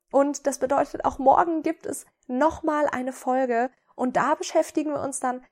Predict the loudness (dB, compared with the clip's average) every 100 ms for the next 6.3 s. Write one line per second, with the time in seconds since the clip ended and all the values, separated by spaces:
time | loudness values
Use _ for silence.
0 | _ -10 -2 -2 0 -4 -4 -8 -8 -8
1 | -4 -4 -4 -4 -4 -2 2 2 2 -6
2 | -8 -6 -4 0 0 0 0 -2 0 0
3 | 0 4 4 4 0 -2 -4 -4 -2 4
4 | 4 4 -4 -4 -4 -4 -4 -4 -2 -2
5 | -2 -6 -8 -4 0 0 -2 -2 2 2
6 | 0 -2